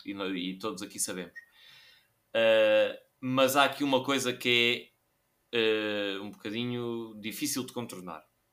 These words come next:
que é, o Di Cardoso teve op-, teve oportunidade. O Di Cardoso teve oportunidade na equipa principal. A primeira vez que ele até é utilizado é na sétima jornada. A última de, de, de Miguel Valença, em que ele até em Moncarapaz, em Olhão,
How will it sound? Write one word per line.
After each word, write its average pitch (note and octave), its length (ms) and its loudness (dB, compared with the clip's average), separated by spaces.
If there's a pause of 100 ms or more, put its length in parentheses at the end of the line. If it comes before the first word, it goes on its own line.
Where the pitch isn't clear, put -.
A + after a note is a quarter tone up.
(160)
que G#2+ 240 -2
é, - 240 -10
o C3+ 100 -8
Di C#3+ 100 -2
Cardoso C3 380 -2
teve B2+ 200 -2
op-, B2+ 260 -4
teve B2 200 -4
oportunidade. A2+ 540 -6 (1400)
O - 40 -18
Di F#2+ 80 -10
Cardoso G#2+ 380 -4
teve C3 180 -2
oportunidade F#2+ 440 -4
na G2+ 60 -8
equipa G#2 240 -10
principal. G#2+ 680 -4 (580)
A B2 80 -4
primeira B2 360 4
vez G2+ 200 -4
que - 120 -8
ele G#2+ 100 0
até G#2 160 -2
é F#2+ 40 2
utilizado A2 460 -2
é A#2 40 2
na A#2 100 0
sétima A2+ 420 -2
jornada. G#2+ 460 -8 (800)
A F2+ 80 -6
última F#2+ 500 -6
de, F#2+ 240 -4
de, F#2+ 200 -4
de F#2+ 100 -6
Miguel G2+ 320 -2
Valença, B2 360 0
em G#2 60 -8
que - 80 -8
ele G#2 100 4
até G#2+ 200 0
em G#2+ 100 -4
Moncarapaz, G#2+ 760 0
em G2+ 220 -6
Olhão, A2 380 0